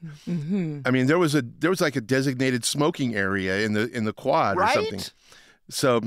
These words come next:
Speaker 2: there was a time when, when the, the official stance toward it was, like, you know, grudgingly acknowledging that kids are gonna do it and there's no way to stop 'em.
Speaker 1: Mm.
Speaker 2: Things have changed, apparently,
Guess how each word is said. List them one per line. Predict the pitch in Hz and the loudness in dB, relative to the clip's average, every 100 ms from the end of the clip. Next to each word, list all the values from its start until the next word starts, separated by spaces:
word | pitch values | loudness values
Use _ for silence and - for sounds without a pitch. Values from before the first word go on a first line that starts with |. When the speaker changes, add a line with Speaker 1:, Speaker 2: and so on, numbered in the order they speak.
| 107 _ _ _ - _ | -6 _ _ _ -20 _
Speaker 2:
there | 143 151 | 2 4
was | 156 | 4
a | |
time | 151 208 233 170 147 | 2 2 4 4 4
when, | 139 135 135 - - _ - | 4 2 0 -6 -20 _ -2
when | 139 | 2
the, | 131 135 | 2 0
the | 113 123 120 | -2 0 2
official | 113 147 - 127 | 2 0 0 -2
stance | - 135 139 - | 0 0 0 -2
toward | 107 107 | 0 0
it | 95 | 0
was, | 110 98 | -2 0
like, | 107 104 - _ _ - - - - | -2 -4 -10 _ _ -20 -20 -20 -8
you | 107 | -2
know, | 95 | -2
grudgingly | 98 131 131 139 139 127 120 120 113 113 110 - - - | -2 0 0 2 2 2 2 2 2 2 0 -6 -20 -4
acknowledging | 120 120 117 120 110 107 | 0 2 4 4 2 0
that | 104 | 0
kids | - 131 110 | 0 0 2
are | |
gonna | 113 110 | 2 2
do | 95 117 113 | 2 2 2
it | 101 | 0
and | |
there's | 107 98 | -4 -2
no | 113 | 0
way | 104 | 0
to | 98 | -2
stop | 123 117 117 | -2 -2 -2
'em. | 80 - _ 151 | -10 -16 _ -10
Speaker 1:
Mm. | 135 131 113 - - - | -8 -10 -14 -20 -20 -6
Speaker 2:
Things | 139 127 | 0 0
have | 104 | 0
changed, | - 190 151 | 0 2 0
apparently, | - 120 104 104 113 | -2 -2 -2 -2 -4